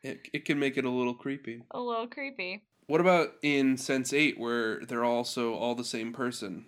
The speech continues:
Speaker 1: I never, I never watched Sense Eight. What is it?
Speaker 2: Yeah. <laughs> So, I feel like a tragic amount of people have never watched Sense Eight, which is wrong, and you should all fix it and go watch it. Um,
Speaker 1: I'm sorry.
Speaker 2: <laughs>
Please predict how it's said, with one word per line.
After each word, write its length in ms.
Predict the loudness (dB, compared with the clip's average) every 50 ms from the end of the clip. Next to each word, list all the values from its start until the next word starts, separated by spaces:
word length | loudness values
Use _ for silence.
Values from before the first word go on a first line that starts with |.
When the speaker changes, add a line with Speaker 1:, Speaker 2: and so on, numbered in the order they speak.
| -12 -6 -4
Speaker 1:
I 80 | -2
never, 180 | 0 0 0 2
I 60 | 2
never 180 | 0 2 0 0
watched 240 | -2 -2 -4 -6 -8
Sense 240 | -8 -8 -10 -10 -10
Eight. 200 | -10 -10 -12 -8
What 180 | -6 -6 -4 -4
is 80 | -6 -8
it? 120 | -8 -4
Speaker 2:
Yeah. 320 | 0 2 6 6 6 6 4 2
<laughs> 40 | -6 -18 -20 -20 -12
So, 160 | -6 -2 -2 0 6 8 8 8 8 8 4 2 -8 -20 -20 -4 2
I 100 | 2 4
feel 200 | 4 4 2 4 4 6 4
like 120 | 4 2 2 -2
a 60 | -2
tragic 600 | -2 -4 -8 -2 4 4 4 4 4 0 -6 -6
amount 260 | -4 -2 0 -2 -2
of 80 | -4 -6
people 380 | -8 -8 -6 -4 -2 -2 -2
have 160 | -2 -4 -6 -6
never 240 | -6 -6 -4 -2 0
watched 280 | 0 0 0 -2 -6
Sense 240 | -10 -10 -12 -10 -8
Eight, 300 | -6 -4 -2 -4 -4 -6 -8 -12
which 440 | -12 -10 -10 -10 -8 -8 -8 -8 -10 _ _ _ _
is 300 | -12 -12 -12 -12 -12 -8
wrong, 400 | -4 -2 -2 0 -2 -2 -4 -8
and 100 | -12 -14
you 80 | -14 -16
should 140 | -14 -8 -2
all 160 | 0 0 0
fix 300 | 0 -2 -8 -10 -10 -10
it 220 | -8 -8 -8 -8 -10
and 80 | -10 -10
go 100 | -8 -8
watch 300 | -6 -6 -6 -6 -8 -8
it. 320 | -8 -8 -8 -10 -12 _ _ _ _ _ _ _ _ _ -6
Um, 360 | -4 -2 0 0 0 -2 -2 -2
Speaker 1:
I'm 280 | -2 -2 -2 -4 -4 0
sorry. 760 | 2 4 6 6 6 4 4 2 2 0 0 -2 -4 -6 -10 _ -20 -20 _ -20 -4 0 2
Speaker 2:
<laughs> 100 | 2